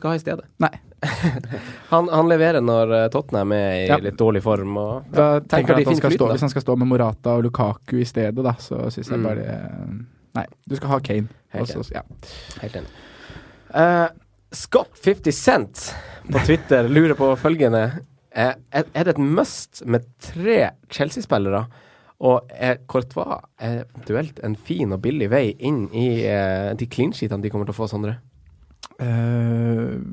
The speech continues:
Speaker 2: for å ta det første spørsmålet, synes jeg ikke det er et must med tre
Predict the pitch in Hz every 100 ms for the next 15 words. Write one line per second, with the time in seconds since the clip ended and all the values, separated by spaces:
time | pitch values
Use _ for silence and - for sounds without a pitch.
0 | - - - 127 123 127 - - - -
1 | 101 139 143 143 131 - 98 123 151 127
2 | 120 120 - - _ - - - - 131
3 | 117 117 117 117 113 113 113 104